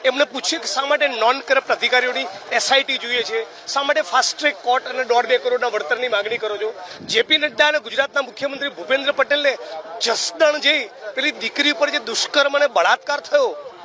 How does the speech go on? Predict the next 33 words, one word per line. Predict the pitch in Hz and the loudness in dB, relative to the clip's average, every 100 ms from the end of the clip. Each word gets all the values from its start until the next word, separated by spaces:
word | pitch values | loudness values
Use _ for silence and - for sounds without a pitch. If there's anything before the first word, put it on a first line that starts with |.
| - - | -12 -2
એની | 190 262 | 2 4
વેદના | 269 269 294 | 2 4 2
સાંભળવાનું | - 262 285 294 294 277 | 2 0 2 4 4 2
મન | 285 | 0
નહીં | 320 | -2
થયું? | 294 330 - - | -2 -4 -12 -8
મન | 233 294 392 | 0 2 2
નહીં | 370 | 0
થયું | 294 359 | 0 0
કે | 339 | -4
ભારતીય | 214 175 220 302 | 2 2 0 -2
જનતા | 269 285 | 0 0
પાર્ટીની | 277 269 285 | -2 -2 -2
પેલી | 285 285 | -4 -2
મહિલા | 208 226 269 | 0 2 2
કાર્યકર્તા | 233 262 269 254 214 - - - | 2 2 2 0 0 -2 -16 -10
જે | 269 | -6
બીજી | 269 311 - | 0 0 2
છ | - 262 330 | 4 4 4
દીકરીઓ | 339 339 330 | 0 -6 -10
ઉપર | 311 302 | 0 2
આ | |
દુષ્કર્મની | 285 247 - 277 262 262 | 2 -4 -6 -4 0 0
વાત | 202 - - | 2 0 0
કરી | 220 | -4
રહી | 208 | -4
છે | 180 180 - - | -6 -8 -10 0
એનો | 240 277 | 2 2
કોગ્નિઝન્સ | - 214 214 277 277 269 - | 2 2 4 0 0 -2 0
લઈ | 262 | -2
ગુનો | 262 233 254 | -2 0 2
દાખલ | 240 208 240 | 4 2 2
કરાવી | 247 254 | 2 2